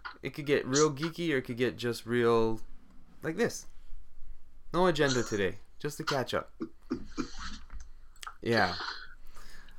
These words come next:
Speaker 1: I don't know, man. It, it, it's exhausting. You're right. And then every trailer that comes out, people gotta break it down, or they gotta complain. It's like, <sighs>
Speaker 2: Yeah, I just, the thing is, like, it is fine. If that's what people wanna do, it's fine. I think it's, it's not even the people that do it. It's not even their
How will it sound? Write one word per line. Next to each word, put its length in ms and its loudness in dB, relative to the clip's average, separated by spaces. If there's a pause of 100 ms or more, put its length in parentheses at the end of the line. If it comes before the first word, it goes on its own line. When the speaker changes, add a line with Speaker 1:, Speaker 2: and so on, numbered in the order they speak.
Speaker 1:
I 120 4
don't 140 2
know, 140 -2
man. 340 0
It, 160 -2
it, 220 6
it's 160 4
exhausting. 560 8
You're 120 4
right. 280 8 (100)
And 100 4
then 260 8 (120)
every 220 6
trailer 400 6
that 180 4
comes 260 0
out, 380 6 (460)
people 200 4
gotta 200 10
break 340 6
it 120 0
down, 580 6 (360)
or 60 -6
they 60 -4
gotta 180 6
complain. 960 2 (560)
It's 120 -6
like, 220 -6
<sighs> 1600 -8
Speaker 2:
Yeah, 380 -2
I 80 -4
just, 240 -2 (260)
the 140 2
thing 160 6
is, 140 10
like, 160 2
it 60 0
is 140 6
fine. 180 8
If 80 0
that's 180 6
what 100 2
people 220 6
wanna 140 8
do, 140 6
it's 140 4
fine. 260 6
I 60 8
think 220 4
it's, 240 4
it's 160 8
not 180 8
even 220 6
the 80 2
people 360 0
that 140 2
do 120 6
it. 40 8
It's 160 6
not 80 4
even 160 -2
their 220 6